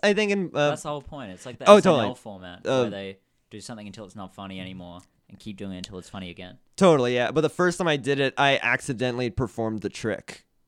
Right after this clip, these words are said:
Speaker 1: like, right off the gate. And then the audience, like, applauded me, being like, Oh, yeah, he did a
Speaker 2: "Oh, this
Speaker 1: magic
Speaker 2: guy's a
Speaker 1: trick."
Speaker 2: magician.
Speaker 1: Yeah, I was
Speaker 2: Yeah.
Speaker 1: like, "Uh, okay, bye." And I just threw all the decks I had in my pockets. I just, like,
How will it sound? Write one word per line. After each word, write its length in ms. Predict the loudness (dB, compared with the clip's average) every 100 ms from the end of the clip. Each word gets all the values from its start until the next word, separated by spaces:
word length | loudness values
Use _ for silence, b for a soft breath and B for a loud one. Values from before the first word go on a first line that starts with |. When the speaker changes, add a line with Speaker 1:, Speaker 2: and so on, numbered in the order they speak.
| _ 0
Speaker 1:
like, 180 | 0 4
right 200 | 4 4
off 180 | 2
the 120 | 0 -2
gate. 320 | -2 -4 -8 _ _ -6
And 100 | 0
then 120 | 0
the 180 | 2 2
audience, 380 | 4 6 4 4
like, 120 | 2
applauded 540 | 2 2 2 2 2 2
me, 140 | 0
being 120 | 2 0
like, 100 | 6
Oh, 140 | 10
yeah, 120 | 12 10
he 100 | 8
did 160 | 6
a 40 | 8
Speaker 2:
"Oh, 60 | 8
this 80 | 8
Speaker 1:
magic 20 | 8
Speaker 2:
guy's 200 | 8 8
a 20 |
Speaker 1:
trick." 80 | 4
Speaker 2:
magician. 460 | 2 0 -2 6 12
Speaker 1:
Yeah, 260 | 12 12
I 40 | 10
was 80 |
Speaker 2:
Yeah. 60 | 10
Speaker 1:
like, 240 | 10 8 2 8
"Uh, 460 | 12 12 12 12 10 10
okay, 280 | 10 10 10
bye." 380 | 10 10 12 10
And 100 | 8
I 80 | 4
just 340 | 4 0 -2 6
threw 260 | 8 8
all 200 | 8 6
the 100 | 4
decks 280 | 2 0 4
I 60 | 4
had 100 | 4
in 40 |
my 100 | 2
pockets. 440 | 2 2 2 2 0
I 100 | 2
just, 100 | 4
like, 140 | 2